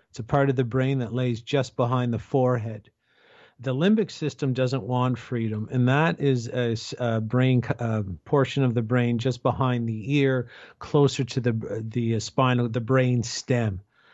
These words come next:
And the limbic system, part of the brain that has no interest in freedom whatsoever, is hyperactivated through fear.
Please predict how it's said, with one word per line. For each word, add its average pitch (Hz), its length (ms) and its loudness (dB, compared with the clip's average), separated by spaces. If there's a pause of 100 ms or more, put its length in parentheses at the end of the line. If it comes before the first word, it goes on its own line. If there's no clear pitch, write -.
(340)
And 139 300 2
the 123 460 0 (140)
limbic 220 380 4
system, 113 640 -2
part 151 240 2
of 139 60 2
the 135 80 4
brain 123 360 0
that 110 120 -4
has 113 300 -6
no 151 360 4
interest 139 460 0
in 123 160 -2
freedom 127 460 0
whatsoever, 127 840 0 (540)
is 127 440 2
hyperactivated 135 1040 0
through 127 280 -2
fear. - 580 -4